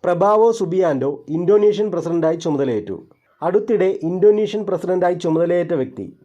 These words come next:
പ്രഭാവോ സുബിയാൻഡോ. കർണാടക ഹൈക്കോടതിയുടെ പുതിയ ചീഫ് ജസ്റ്റിസായി ബിപിൻ ചന്ദ്ര അഞ്ചാരിയ നിയമിതനായി. അടുത്തിടെ കർണാടക ഹൈക്കോടതിയുടെ പുതിയ ചീഫ് ജസ്റ്റിസായി നിയമിതനായ വ്യക്തിയാണ്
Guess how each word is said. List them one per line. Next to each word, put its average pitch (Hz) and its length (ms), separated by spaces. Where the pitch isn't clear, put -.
പ്രഭാവോ 185 440
സുബിയാൻഡോ. 143 580
കർണാടക 208 560
ഹൈക്കോടതിയുടെ 180 680
പുതിയ 170 380
ചീഫ് 175 400
ജസ്റ്റിസായി 160 680
ബിപിൻ 190 320
ചന്ദ്ര 214 520
അഞ്ചാരിയ 180 680
നിയമിതനായി. 143 640
അടുത്തിടെ 175 580
കർണാടക 190 500
ഹൈക്കോടതിയുടെ 165 680
പുതിയ 165 340
ചീഫ് 180 400
ജസ്റ്റിസായി 196 480
നിയമിതനായ 175 600
വ്യക്തിയാണ് 135 600